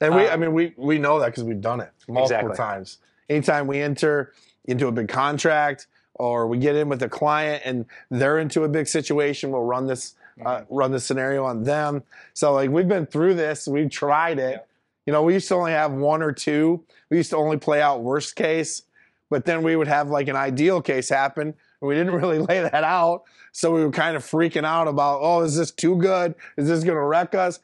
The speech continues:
Speaker 2: Right.
Speaker 1: So that's where we learned to break down four of them,
Speaker 2: Mm-hmm.
Speaker 1: 'cause it'll usually <laughs> land somewhere in the middle.
Speaker 2: Yeah. Well, if, if you're, um,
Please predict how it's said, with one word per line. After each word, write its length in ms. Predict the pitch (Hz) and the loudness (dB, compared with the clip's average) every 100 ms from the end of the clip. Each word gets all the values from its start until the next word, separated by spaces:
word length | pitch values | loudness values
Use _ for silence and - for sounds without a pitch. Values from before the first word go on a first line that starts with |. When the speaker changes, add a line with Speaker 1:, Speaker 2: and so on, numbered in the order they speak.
| - - | -18 -8
Speaker 2:
Right. 80 | 135 | 0
Speaker 1:
So 140 | 165 | 2
that's 240 | 170 190 | 4 4
where 160 | 233 226 | 4 4
we 120 | 180 202 | 2 2
learned 340 | 175 190 196 | 2 2 0
to 80 | 165 | 0
break 300 | 156 165 - | 0 0 2
down 260 | 165 156 | 2 2
four 420 | 123 - 160 220 175 | -2 2 4 6 4
of 180 | 120 | -2
them, 280 | 117 113 113 - | -6 -6 -8 -12
Speaker 2:
Mm-hmm. 200 | 131 123 120 | -20 -20 0
Speaker 1:
'cause 160 | 165 165 | 2 4
it'll 380 | 196 202 185 180 | 4 4 4 2
usually 640 | 202 214 202 196 190 196 135 | 2 4 4 2 0 -4 -6
<laughs> 60 | |
land 360 | 165 160 147 135 | -4 -2 -2 -2
somewhere 360 | 165 165 160 | -2 0 -2
in 100 | 143 | -2
the 60 | 123 | -4
middle. 380 | 117 120 95 - - | -4 -4 -6 -8 0
Speaker 2:
Yeah. 220 | 123 98 - _ - - - - - | 0 0 -6 _ -20 -20 -18 -16 0
Well, 300 | 160 160 165 | 2 4 2
if, 160 | 151 156 175 | 2 -2 0
if 220 | 156 - | -2 0
you're, 360 | 156 165 160 143 | 0 2 0 0
um, 400 | 147 147 143 143 | 0 0 -2 -6